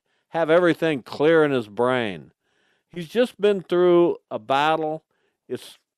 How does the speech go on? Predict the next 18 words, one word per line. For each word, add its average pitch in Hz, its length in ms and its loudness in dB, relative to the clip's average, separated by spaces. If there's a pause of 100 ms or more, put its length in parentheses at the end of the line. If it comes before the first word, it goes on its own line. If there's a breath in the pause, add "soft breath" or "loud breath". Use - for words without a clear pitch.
(180)
extremely 226 720 -2
disappointing 143 840 -4
to 139 280 -2
him, 131 240 -6 (520)
uh, 113 120 -10
to - 120 -10
lose 147 360 0
this 147 260 -4 (180)
series 139 480 0
in 107 140 -6
four. 147 520 0 (540)
Uh, 165 60 -8
we 226 140 -4
thought, 277 320 0 (180)
we 185 160 -6
thought 285 340 -2
the 175 180 -2 (120)
Lakers 170 720 -2